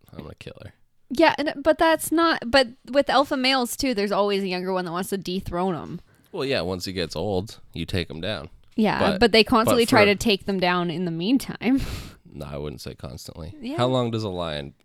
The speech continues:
Speaker 1: like, uh, lions are alpha constantly?
Speaker 2: Yeah, but they still get challenged by younger ones until they finally get taken down.
Speaker 1: But that one, after it gets taken down, won't come back
Speaker 2: Yeah.
Speaker 1: to fight.
Speaker 2: Yeah,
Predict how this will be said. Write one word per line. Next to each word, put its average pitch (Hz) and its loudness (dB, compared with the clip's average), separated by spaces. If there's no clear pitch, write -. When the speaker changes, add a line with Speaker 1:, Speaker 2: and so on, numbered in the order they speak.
Speaker 1:
like, 92 -10
uh, 95 -14
lions 110 -2
are - -16
alpha 101 -4
constantly? 78 -8
Speaker 2:
Yeah, 285 4
but 240 2
they 233 4
still 247 2
get - -4
challenged 180 -2
by 175 0
younger 180 -4
ones 165 -4
until 175 -4
they 156 -4
finally 156 -6
get - -12
taken - -8
down. 170 -8
Speaker 1:
But 101 0
that 107 2
one, 98 0
after 92 -2
it 82 -4
gets 80 -6
taken 78 -4
down, 73 -2
won't 73 -6
come 64 -8
back 69 -6
Speaker 2:
Yeah. 165 -6
Speaker 1:
to 78 -12
fight. - -10
Speaker 2:
Yeah, 226 0